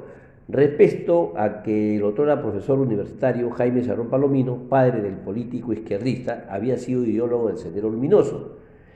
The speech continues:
En la misiva se agrega que el informe del com-, de, de la Comisión de la Verdad y la Reconciliación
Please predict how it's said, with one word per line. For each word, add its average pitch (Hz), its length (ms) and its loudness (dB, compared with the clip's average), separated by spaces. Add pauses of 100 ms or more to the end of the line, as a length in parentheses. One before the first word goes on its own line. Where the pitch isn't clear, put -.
(280)
En 139 160 4
la 135 80 8
misiva 143 920 0
se - 180 -2
agrega 151 460 4
que 110 100 -2
el 104 100 -4
informe 135 480 4
del 104 160 0
com-, 92 480 -8
de, 90 1040 -6
de 101 200 -4
la 98 180 -4
Comisión 104 360 0
de 135 60 4
la 107 120 2
Verdad 113 500 2
y - 20 -4
la 101 140 0
Reconciliación 98 800 0